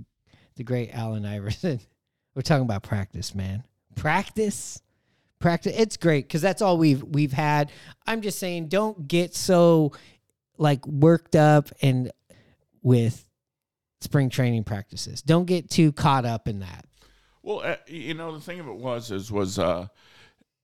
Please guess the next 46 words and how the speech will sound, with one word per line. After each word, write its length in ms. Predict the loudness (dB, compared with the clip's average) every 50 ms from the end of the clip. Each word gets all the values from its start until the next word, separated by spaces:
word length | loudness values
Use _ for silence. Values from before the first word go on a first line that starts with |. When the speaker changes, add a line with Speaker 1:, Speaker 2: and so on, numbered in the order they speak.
| _ _ _ _ -6
Speaker 2:
Evan 240 | -6 -6 -4 -4 -6
White 240 | -4 -6 -6 -8 -8
took 200 | -8 -8 -8 -8
him 180 | -8 -8 -8 -8
deep. 400 | -8 -8 -8 -8 -10 -10 -14 -18 -20 _ _ _ _
Matt 340 | -10 -8 -6 -6 -8 -8 -8
Brash 440 | -6 -6 -4 -4 -6 -8 -8 -10 -10
last 380 | -8 -8 -8 -8 -10 -10 -12
year 120 | -10 -10 -10
in 80 | -10
all 280 | -10 -8 -6 -4 -4 -4
of 60 | -4
his 140 | -6 -6 -6
appearances 640 | -8 -6 -6 -6 -6 -6 -8 -10 -14 -18 -18 -14 -12
out 180 | -10 -10 -8
of 60 | -8 -10
the 60 | -8
pen 460 | -8 -8 -8 -8 -8 -10 -10 -12 -14 -16 _
never 320 | -4 -2 -2 -2 -2 -2 -4
gave 240 | -4 -4 -4 -4
up 160 | -4 -4 -4 -4
a 80 | -4
home 260 | -4 -4 -4 -4 -4
run. 220 | -4 -6 -6 -6 -8
So 240 | -8 -8 -8 -6 -6
in 120 | -6 -6
a 40 | -8
way, 280 | -6 -6 -6 -6 -6
that's 280 | -6 -6 -6 -8 -8 -10
impressive. 880 | -12 -12 -10 -12 -10 -4 -2 0 0 0 -2 -4 -6 -6 -6 -6 -6 -4
But 120 | -2 0
Speaker 1:
Sure. 220 | 2 4 4 4
Speaker 2:
you're 100 | 4 2
right. 360 | 0 -2 -2 -4 -4 -6 -8 -10 _ _ _
It's 200 | -12 -12 -10 -12
still 260 | -10 -4 -2 -2 -2
practice. 800 | -2 -2 -6 -6 -6 -6 -6 -10 _ -8 -8 -8 -8 -8 -12 -16 -20 _ -20 -14 _
It's 160 | -8 -6 -6
still 380 | -6 -6 -4 -4 -4 -4 -4 -4
early 240 | -6 -4 0 2 2
Speaker 1:
You 120 | 2 4 2
pitch 200 | 0 2 2 2
him 100 | 2 2
Speaker 2:
on. 40 |
Speaker 1:
with 140 | 2 2 2
a 80 | 0